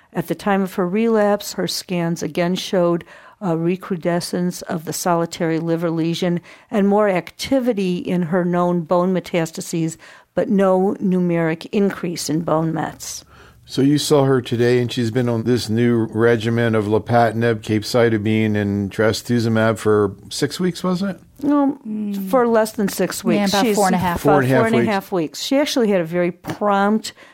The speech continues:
Speaker 1: and favorable reaction to treatment with a marked decrease in the size and intensity of her cutaneous lesions.
Speaker 2: That sounds great, 'cause when you describe up to this point, I'm like, "Whoa, this does not sound good."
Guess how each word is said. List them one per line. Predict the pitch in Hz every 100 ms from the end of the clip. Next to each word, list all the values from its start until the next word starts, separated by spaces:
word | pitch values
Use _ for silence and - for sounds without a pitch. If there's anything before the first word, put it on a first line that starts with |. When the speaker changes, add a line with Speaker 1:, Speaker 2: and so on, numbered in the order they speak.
| _ -
Speaker 1:
and | 180 175 170
favorable | - 185 190 190 175 180 165
reaction | 170 170 165 165 - 175
to | 160
treatment | 175 - 190 - 160 - -
with | 170 170 165 - - _ 165
a | 165
marked | 170 175 185 185 -
decrease | 180 185 185 - 185 185 - - - _
in | 220 170
the | 156
size | - 175 175 175
and | 180 165
intensity | 160 151 - 170 165 - 165 165
of | 156
her | - 165
cutaneous | - 202 170 165 165 - -
lesions. | - 165 - - - - _ _ -
Speaker 2:
That | 143 -
sounds | 160 110
great, | 95 120 147
'cause | 113 98
when | 117 117 127
you | 120
describe | 117 - 117 123 120
up | 127
to | 127
this | 123 143
point, | - 131 113
I'm | 110 110
like, | 107 104 104
"Whoa, | 104 135 110
this | 117 139
does | 113 95
not | 113 135
sound | 123 101 92
good." | 98 151 104 92